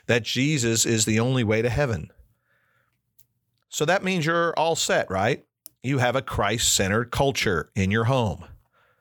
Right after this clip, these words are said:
Not necessarily, but at least you've got a good start. If I came to your home and stayed for a week, how would I know that you were striving to establish a Christ-centered culture?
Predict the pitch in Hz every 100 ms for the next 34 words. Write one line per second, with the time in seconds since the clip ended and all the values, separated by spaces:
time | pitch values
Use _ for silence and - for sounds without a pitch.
0 | _ _ _ _ _ 123 135 139 165 -
1 | 208 147 85 - - _ _ _ _ _
2 | _ _ - 151 180 240 - 127 107 113
3 | 101 117 - 160 165 98 - - - _
4 | _ _ _ _ _ _ _ _ _ _
5 | _ - 175 - 220 247 240 156 131 127
6 | 151 120 - 139 131 120 110 160 131 95
7 | - - _ _ _ - 196 233 196 135
8 | 147 131 113 123 117 110 123 120 113 -
9 | 127 127 131 107 104 104 101 - 127 131
10 | 104 107 98 - 117 113 - 113 110 113
11 | - 139 127 - 69 69